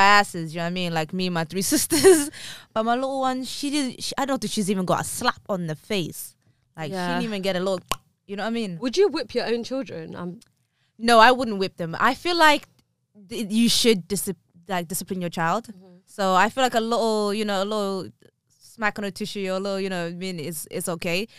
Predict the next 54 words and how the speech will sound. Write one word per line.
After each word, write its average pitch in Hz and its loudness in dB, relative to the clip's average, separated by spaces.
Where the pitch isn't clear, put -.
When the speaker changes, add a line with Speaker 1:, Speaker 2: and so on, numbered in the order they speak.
Speaker 1:
But 214 8
I 233 2
would 202 -2
not 202 0
whip 196 -2
my 180 -2
child 170 0
because 175 -8
that 262 6
was 180 -6
just, 202 -4
wow. 185 6
To - -10
be 285 -2
fair, 247 2
it 202 -2
did 220 0
work. 208 2
I 180 -6
mean, 175 -6
it 175 -6
was 175 -6
very 180 -2
scary 180 -4
and 156 -6
I 160 -6
never 170 -2
<laughs> 226 0
wanted 262 4
to 233 -4
get 226 4
hit. 233 4
Speaker 2:
Yeah. 220 0
Speaker 1:
So 208 4
I - 8
would 208 2
try 247 6
to 220 0
stay 202 2
out 185 8
of 185 0
trouble. 190 2
Speaker 2:
Yeah. 190 -10
Speaker 1:
But 226 8
at 214 6
the 214 4
same 226 2
time, 202 6
it's, - -4
it's, 180 -4
it's - -6
not 240 0
really 190 -2
nice. 160 -4